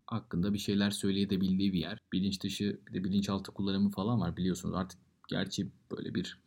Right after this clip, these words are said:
entelektüel bir güç gösterisine dönüştü. İnsanlar bilinçaltı diyenleri cık cıklıyor böyle.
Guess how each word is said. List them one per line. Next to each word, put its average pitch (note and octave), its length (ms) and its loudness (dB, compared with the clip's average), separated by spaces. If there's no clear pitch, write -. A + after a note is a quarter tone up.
entelektüel G2 580 2
bir F#2+ 100 0
güç G2+ 220 -2
gösterisine G2+ 560 2
dönüştü. F2+ 300 0
İnsanlar F2+ 460 2
bilinçaltı F2+ 560 -2
diyenleri E2+ 500 0
cık - 180 -12
cıklıyor E2+ 480 -4
böyle. D#2 200 -6